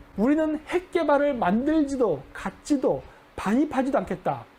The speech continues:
이거 뭐 트럼프가 얘기하는, 어? 그런 것 같네. 북한에 대해서 얘기하는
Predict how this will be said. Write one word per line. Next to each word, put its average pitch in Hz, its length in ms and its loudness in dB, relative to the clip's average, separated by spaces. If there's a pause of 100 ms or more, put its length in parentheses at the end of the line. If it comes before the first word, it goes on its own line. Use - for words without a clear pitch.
(440)
이거 247 180 0
뭐 233 180 2
트럼프가 269 480 0
얘기하는, 190 500 0 (280)
어? 262 180 0
그런 220 220 0
것 196 80 -2
같네. 170 180 0
북한에 196 420 -2
대해서 165 240 0
얘기하는 143 440 -4